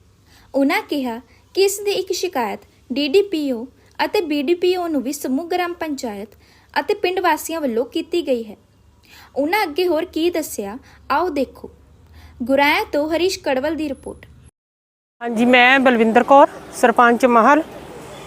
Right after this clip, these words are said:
Speaker 2: ਮਤਲਬ, ਇੱਥੇ ਇੰਨਾ ਗੰਦ ਸੀਗਾ ਛੱਪੜ ਦੇ ਵਿੱਚ, ਬਹੁਤ ਜ਼ਿਆਦਾ ਗੰਦ ਸੀਗਾ।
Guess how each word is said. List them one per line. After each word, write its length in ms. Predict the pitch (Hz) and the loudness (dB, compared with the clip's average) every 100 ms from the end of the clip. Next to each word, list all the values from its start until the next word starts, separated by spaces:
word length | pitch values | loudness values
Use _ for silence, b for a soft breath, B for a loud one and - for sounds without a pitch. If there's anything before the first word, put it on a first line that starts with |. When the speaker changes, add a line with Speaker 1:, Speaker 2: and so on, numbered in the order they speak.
| - - 254 | -20 -8 4
Speaker 2:
ਮਤਲਬ, 340 | 262 285 294 | 6 8 8
ਇੱਥੇ 260 | 294 339 311 | 6 6 4
ਇੰਨਾ 260 | 277 302 | 6 4
ਗੰਦ 300 | 285 247 247 | 6 4 6
ਸੀਗਾ 400 | 269 254 285 302 | 2 6 8 8
ਛੱਪੜ 360 | 320 285 - 262 | 6 0 4 4
ਦੇ 140 | 262 | 6
ਵਿੱਚ, 260 | 254 240 - - - - - - - - - | 6 4 2 -4 -10 -18 -16 -18 -18 -20 0
ਬਹੁਤ 200 | 233 277 | 6 6
ਜ਼ਿਆਦਾ 260 | 269 240 240 | 6 6 6
ਗੰਦ 260 | 233 226 | 4 2
ਸੀਗਾ। 320 | 233 262 269 | 2 4 4